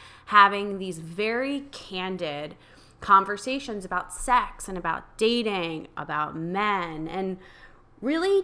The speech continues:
taboo nuances to these conversations. And so when I decided to launch this podcast, she was one of the first people I asked to be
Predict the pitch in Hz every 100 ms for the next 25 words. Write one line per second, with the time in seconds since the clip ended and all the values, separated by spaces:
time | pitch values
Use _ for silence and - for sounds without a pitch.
0 | - - - 196 208 190 202 190 190 190
1 | - 180 185 196 160 156 151 143 135 156
2 | - - 180 160 156 - - 156 156 160
3 | 147 - - - 165 160 180 175 180 -
4 | 226 277 269 214 175 175 - 170 - 147
5 | 147 143 135 143 - 165 165 180 214 240
6 | 226 180 170 - 175 - 151 156 - -
7 | 147 151 - - 165 160 151 151